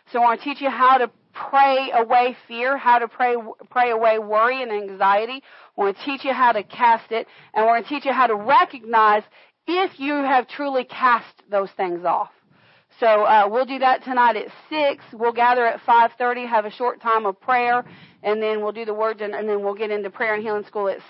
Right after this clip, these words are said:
six, and then Wednesday night, and then again, um, all of this equipment that's in this back hallway,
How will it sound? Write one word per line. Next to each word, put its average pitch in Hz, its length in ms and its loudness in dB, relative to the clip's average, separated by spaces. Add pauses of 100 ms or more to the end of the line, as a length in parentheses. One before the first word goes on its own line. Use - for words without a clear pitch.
six, 254 320 -4 (560)
and 208 140 -4
then 208 180 -2
Wednesday 226 460 -4
night, 233 380 0
and 208 140 -4
then 214 160 -2
again, 247 560 -2
um, 202 440 2 (200)
all 262 240 6
of 285 80 -4
this 311 140 -6
equipment 277 540 -4
that's 226 160 -6
in 247 80 -6
this 240 140 -8
back 240 280 2
hallway, 208 720 2